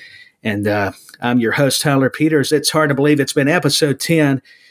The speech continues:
and, uh, there'll be plenty of episodes you can catch up with, uh, when it, as it pertains to this, uh, specific program. But I've covered Impact Bound for Glory. It was Trinity retaining against Mickie James.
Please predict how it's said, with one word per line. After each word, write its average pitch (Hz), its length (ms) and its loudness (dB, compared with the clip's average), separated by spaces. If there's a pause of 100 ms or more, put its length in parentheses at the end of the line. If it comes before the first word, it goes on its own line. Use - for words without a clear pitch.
(480)
and, 120 200 -2
uh, 117 140 -2
there'll 156 160 2
be 160 180 2
plenty 202 440 0
of 156 80 2
episodes 165 560 2
you 208 100 2
can 165 200 0
catch - 360 -2
up 170 240 0
with, 120 480 -2 (560)
uh, 113 300 -2 (440)
when 135 220 2
it, 135 220 2 (100)
as 135 240 0
it 156 140 0
pertains 135 580 0
to 120 140 -2
this, 117 320 -2
uh, 107 140 -2
specific 120 600 0
program. 113 480 0 (1160)
But 139 280 0 (240)
I've 123 200 -2
covered 156 480 2
Impact 175 520 0
Bound 156 280 2
for 147 100 2
Glory. 160 480 4
It 127 100 0
was 123 320 -2 (640)
Trinity 165 480 2
retaining 160 680 2
against 131 480 0
Mickie 139 300 2
James. 151 640 0